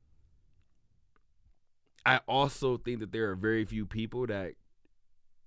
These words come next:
you would even want to line up after Darren Waller. And I think Foster Moreau is a pretty good guy. I also think the guy that they signed in O J Howard is a pretty good guy.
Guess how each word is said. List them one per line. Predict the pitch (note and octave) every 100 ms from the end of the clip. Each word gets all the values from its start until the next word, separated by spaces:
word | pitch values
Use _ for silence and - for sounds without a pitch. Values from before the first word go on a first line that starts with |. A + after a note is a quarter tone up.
| - - - -
you | C3+
would | B2+ B2
even | A2+ G2 F#2 F#2+ G#2+
want | A2+ C3+ - - -
to | C3+
line | B2 B2+ C3
up | C#3+ - -
after | A2+ C#3 - E3+ G#3+ - _ _ _ _ _ _ _
Darren | B2 D3+ E3
Waller. | D#3+ F3+ F#3+ G3+ - _ _ _ _ _ _ _ _ _ _ _ _ _ _ -
And | E3+
I | G3
think | - -
Foster | E3 - F#3
Moreau | F#3 F3+ G3
is | F3+
a | D#3+
pretty | F3+ F3 F3
good | E3+ E3
guy. | D#3+ E3 F#3+ A#3 C4+ _ _ _ _ _ _ -
I | B2+ C#3+
also | D3 D#3 - C#3
think | B2 C3 B2+ A#2+ - - - - - _ - - -
the | A2+
guy | A2+ B2+
that | A#2
they | A#2+ A#2
signed | - B2+ A#2+ A2+ G#2+ F2
in | A2+ A2+
O | G#2+ A2+
J | G#2+ A2
Howard | F#2+ G#2 G2+ E2 E2
is | D#2+
a |
pretty | D2 D#2+ C#2
good | A#1+ G1+
guy. | G1+ G1+